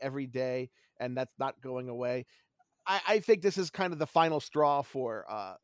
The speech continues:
for the, the, for the, for pitchers hitting. And it's so weird, 'cause if someone told you, uh, last winter, "There's going to be a worldwide pandemic, and as a result,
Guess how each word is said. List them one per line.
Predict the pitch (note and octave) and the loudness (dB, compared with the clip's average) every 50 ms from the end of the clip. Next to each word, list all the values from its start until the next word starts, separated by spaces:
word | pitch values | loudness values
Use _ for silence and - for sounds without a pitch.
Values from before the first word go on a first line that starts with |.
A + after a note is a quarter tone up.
| _ _ _ | _ _ _
for | - - B2 | -10 -8 -6
the, | A#2 A#2 | -6 -4
the, | A2 A#2+ A#2+ A#2 - | -4 -4 -4 -6 -6
for | - - C3 A#2+ | -4 -4 -4 -2
the, | G#2 B2 A#2 A2 _ _ | -2 -2 -4 -6 _ _
for | _ - B2+ | _ -10 -8
pitchers | - D3 B2+ - - A#2+ A2 - | -6 -6 -8 -6 -8 -10 -8 -6
hitting. | C#3 C3 A#2+ G#2 G2+ G#2+ _ _ _ _ _ _ _ _ _ _ - | -8 -8 -8 -10 -12 -14 _ _ _ _ _ _ _ _ _ _ -4
And | D3+ | -4
it's | D#3+ - - | -4 -4 -4
so | - - A3+ A3 A3 | -6 -2 0 0 0
weird, | G3 F3 E3+ F#3+ F#3 F3+ D#3+ B2+ A2 G#2+ - - - _ _ _ _ _ _ - | 0 -2 -4 0 2 2 2 2 0 -4 -10 -18 -20 _ _ _ _ _ _ -6
'cause | F#3 D#3 | -2 0
if | F#3+ F#3 | 0 0
someone | - - C4 C#4 D#4 D#4+ D#4+ A3 | 0 0 0 0 0 0 -2 -4
told | - - G#3 A3 G#3 G#3 G3 E3 | -2 2 2 2 2 2 -2 -4
you, | D3+ C3+ A2+ G#2+ G2+ E2 - _ _ - C3 | -4 -4 -6 -8 -10 -14 -16 _ _ -12 -10
uh, | D3 A2 - - _ _ _ _ _ _ _ _ - | -10 -10 -10 -12 _ _ _ _ _ _ _ _ -8
last | E3 D3+ E3+ F#3 G3+ G3 - - | -2 2 4 4 4 4 2 -2
winter, | D#3 E3+ D#3+ C#3+ - - C3 F2+ F2+ G#2+ _ _ _ _ _ _ _ _ _ - | -2 -2 -2 -2 -4 -4 -4 -4 -6 -10 _ _ _ _ _ _ _ _ _ 2
"There's | D#3 G3 A#3 A3 - | 4 6 6 6 6
going | - G#3+ G#3 A3 A3 G#3 | 8 8 8 8 6 4
to | - A#3 A3 | 0 -2 -2
be | F3 - F3 F3 E3+ E3+ E3+ E3 D3 _ _ _ _ _ _ - | -2 -2 -2 0 0 0 -2 -4 -6 _ _ _ _ _ _ 0
a | C#3+ | 0
worldwide | C3+ A#2 A#2 C#3 D#3+ E3+ F#3 F3 D3 D3 E3 E3+ E3 E3+ D3 | 0 2 4 6 8 8 8 6 6 6 8 8 8 6 4
pandemic, | - - F#3 F3+ F3 C#3 D3+ C3+ A#2+ A2+ G#2+ G#2 - - - - _ _ _ _ _ _ - - | 0 -2 -2 0 4 6 6 6 6 4 -2 -10 -12 -18 -20 -20 _ _ _ _ _ _ -8 -8
and | B2+ C3 - | -6 -4 0
as | C3 C#3+ D#3+ E3+ E3 E3+ | 2 4 4 4 2 0
a | A3+ | 0
result, | B3+ B3+ G#3+ - - B3+ A3+ F#3 F3 E3+ - - - | 0 0 2 6 8 10 10 10 8 6 2 -4 -20